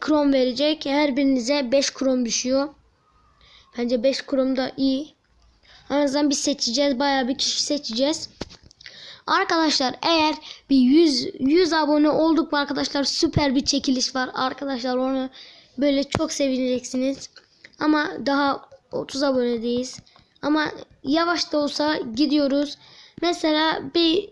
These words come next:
iki, iki gün önce ya da bir gün, iki gün önce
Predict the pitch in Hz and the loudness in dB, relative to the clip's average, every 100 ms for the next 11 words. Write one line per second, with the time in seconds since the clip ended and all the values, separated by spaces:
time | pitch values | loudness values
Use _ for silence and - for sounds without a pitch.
0 | _ 311 311 - 320 - - - _ _ | _ -2 0 2 2 0 -8 -16 _ _
1 | _ - 302 330 294 302 294 262 294 285 | _ -6 -2 0 2 2 2 2 2 2
2 | 294 269 240 294 294 285 - 285 294 294 | 0 0 0 0 0 0 -2 -2 0 0
3 | 277 269 254 240 302 | 2 0 0 0 0